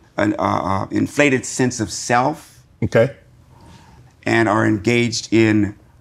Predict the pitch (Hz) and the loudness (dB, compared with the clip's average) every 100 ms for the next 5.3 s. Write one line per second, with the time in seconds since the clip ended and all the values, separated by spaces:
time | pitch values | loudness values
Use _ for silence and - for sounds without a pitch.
0 | _ _ _ _ - 104 95 104 - - | _ _ _ _ -4 -2 -2 -4 -2 -4
1 | - 170 160 160 151 143 147 - _ _ | 4 8 10 10 8 4 2 -6 _ _
2 | - - - - - _ _ - 113 120 | -20 -20 -20 -20 -20 _ _ -2 0 4
3 | 143 139 117 - - _ - 110 107 - | 4 4 0 -4 -14 _ -4 -2 -2 -6
4 | 101 - _ 110 110 117 123 123 117 127 | -12 -12 _ -2 0 0 0 0 -2 0
5 | 117 110 | 0 -4